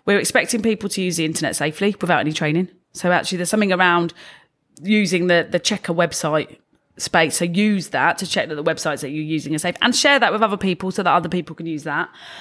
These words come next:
Um, and also, it's these criminals or the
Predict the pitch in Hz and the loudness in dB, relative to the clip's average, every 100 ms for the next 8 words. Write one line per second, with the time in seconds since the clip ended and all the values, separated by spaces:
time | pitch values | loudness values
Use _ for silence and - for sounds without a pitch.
0 | - - 208 220 240 240 214 208 - - | -4 -2 2 2 2 2 2 0 -16 -20
1 | - 214 - - 208 254 254 - - 269 | -8 -6 -6 -4 0 2 0 -4 -2 0
2 | 240 214 208 - 208 214 208 196 180 202 | 2 0 -2 0 4 4 4 0 0 0
3 | 190 | 0